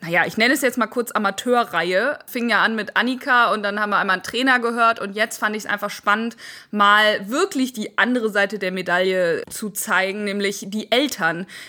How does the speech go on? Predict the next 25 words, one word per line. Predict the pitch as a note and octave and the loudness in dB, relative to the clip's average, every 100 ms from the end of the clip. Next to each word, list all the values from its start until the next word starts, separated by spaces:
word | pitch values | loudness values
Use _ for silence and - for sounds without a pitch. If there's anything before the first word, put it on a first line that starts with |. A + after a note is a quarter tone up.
| - | -6
die | A3 G#3+ G#3+ G#3 - | 0 2 2 0 2
quasi | G3+ G#3 A3+ | 4 4 4
immer | A#3+ A#3 | 2 4
mal | A3 | 4
wieder | A3 G#3 | 2 0
mitgeschwungen | A#3 - D#4 - D4 D4+ D#4 | 0 -2 -6 -4 -2 2 4
sind | C4 D#4 | 4 2
in | D4 | 0
einigen | - A#3+ C4 C4 | 0 0 -2 -4
Folgen, | C4 C4 C4+ D4 | -4 2 2 2
weil | A3 | 0
ich | G#3+ | -2
die | G#3 | -6
Kinder | - B3 D4 D4 | -6 0 0 0
gefragt | C#4+ - C4+ C#4+ D4+ | -4 0 2 2 0
hab | C#4 | -4
und | A#3+ G#3+ | -4 -6
die | G#3 | -8
sich | G3 G3+ | -10 -2
ganz | G3+ G#3 - | 0 0 -4
viel | - A#3+ | -4 -2
bei | G#3 | 0
ihren | F#3 F#3 | 0 -2
Eltern | C3+ G#3 G#3 | -4 -4 -4
bedanken. | F#3 F#3 G3 C#4 | -2 0 0 -2